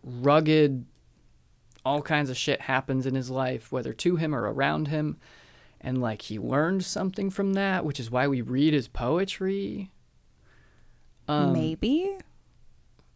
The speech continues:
Speaker 1: so I'm wondering about, like, you know, like, Van Gogh. People eschew Van Gogh because, you know, he was terrible to himself and he wasn't very nice to other people. But the hurt and the pain that you go through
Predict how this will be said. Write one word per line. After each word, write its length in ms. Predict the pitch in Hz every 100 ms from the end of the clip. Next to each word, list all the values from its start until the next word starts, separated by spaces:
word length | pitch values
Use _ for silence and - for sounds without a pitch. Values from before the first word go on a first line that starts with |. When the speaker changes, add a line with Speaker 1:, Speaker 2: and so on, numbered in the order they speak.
| _ -
Speaker 1:
so 220 | - - 180
I'm 200 | 185 185
wondering 460 | 226 254 269 208
about, 420 | 160 - 147 -
like, 180 | 147 139 - _ -
you 120 | 262
know, 80 | 185
like, 180 | 117
Van 300 | 135 180 190
Gogh. 340 | 185 233 117 -
People 340 | - 208 208 170
eschew 360 | - - 175
Van 260 | 135 104 73
Gogh 300 | - 60 170
because, 560 | 151 135 139 127 - - - - - _ _ _ -
you 140 | 165
know, 200 | 95 123
he 160 | - 131
was 120 | 139
terrible 440 | - 220 160 120
to 160 | - 90
himself 580 | 78 - - - - -
and 100 | -
he 60 | 123
wasn't 260 | 147 165
very 160 | 135 131
nice 240 | 123 123
to 100 | -
other 160 | - 123
people. 560 | - 220 190 - - - _ - - - - - _ _ _ _ _ _ -
But 460 | 135 151 143 - _ - _ - _ _ - - _ - - _ _ 139
the 160 | 139
hurt 300 | - 214 -
and 100 | 156
the 40 | 135
pain 300 | - 156 156
that 100 | -
you 100 | 117
go 260 | 113 139 165
through 440 | - 107 - 151